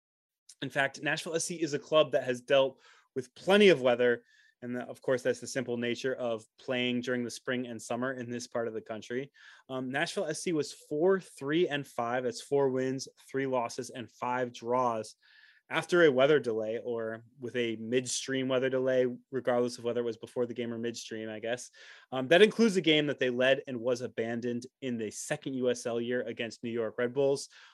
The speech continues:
Unfortunately, they lost in the replay. They were leading two one when the game was, uh, called off just before halftime. That was not enough time to,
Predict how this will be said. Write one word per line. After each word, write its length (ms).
Unfortunately, 480
they 160
lost 480
in 80
the 60
replay. 360
They 100
were 120
leading 400
two 320
one 240
when 80
the 100
game 220
was, 160
uh, 200
called 220
off 180
just 200
before 260
halftime. 520
That 80
was 120
not 200
enough 180
time 440
to, 280